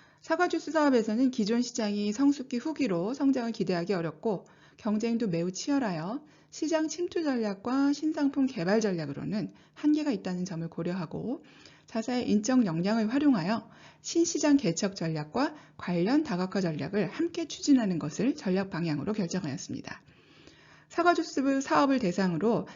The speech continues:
안조프 성장 전략을 진행해 보았는데요. 안조프 매트릭스는 이처럼 기업이 성장을 위해 기존의 제품과 시장 영역에서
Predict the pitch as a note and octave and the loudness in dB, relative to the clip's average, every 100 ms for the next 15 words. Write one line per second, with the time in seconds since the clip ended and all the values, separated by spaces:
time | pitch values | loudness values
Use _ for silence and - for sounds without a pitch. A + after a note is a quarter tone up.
0 | - - F3+ F#3+ G#3+ G#3+ A#3+ D4 C#4+ D4 | -12 -4 -2 0 0 -2 -2 6 6 6
1 | C#4 F3 E3 D3+ G3+ C#4+ D#4 A#3+ G#3 G#3 | 4 2 -4 -2 0 0 0 0 2 2
2 | F#3+ E3 D3+ E3 F#3 A3+ - _ _ - | 0 -2 -2 -2 -2 -4 -6 _ _ -20
3 | - - - - - G#3+ C4+ C#4+ A#3 F#3+ | -20 -20 -20 -18 -2 0 2 6 4 4
4 | A#3 - A3 G3 - G#3 F3 E3 C#4 - | -2 0 0 0 0 0 0 2 0 0
5 | - A3 A3+ A#3 D#4 D4+ D4+ C#4+ A3+ E3+ | 2 2 4 0 4 4 6 6 6 2
6 | A3+ - - - G#3 G#3+ A3 A3 E3+ - | -2 -4 -10 -8 -2 0 0 -2 -4 -6
7 | - E3+ F#3+ C4 - D4 C#4+ F#3+ F3 F3+ | -4 -2 0 -2 -2 4 4 4 0 -2
8 | D3+ D#3 E3+ D3 | -4 -4 -4 -4